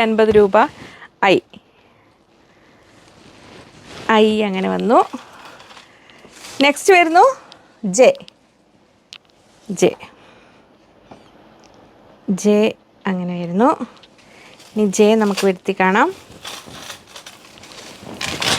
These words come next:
ദാ ഇങ്ങനെ ജെ. അപ്പോൾ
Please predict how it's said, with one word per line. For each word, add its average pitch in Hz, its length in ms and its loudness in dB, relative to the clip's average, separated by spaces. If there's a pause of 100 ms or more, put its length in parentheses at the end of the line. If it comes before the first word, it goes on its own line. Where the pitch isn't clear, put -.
(120)
ദാ - 80 -2 (200)
ഇങ്ങനെ - 260 2 (1400)
ജെ. 185 120 4 (3500)
അപ്പോൾ 277 240 2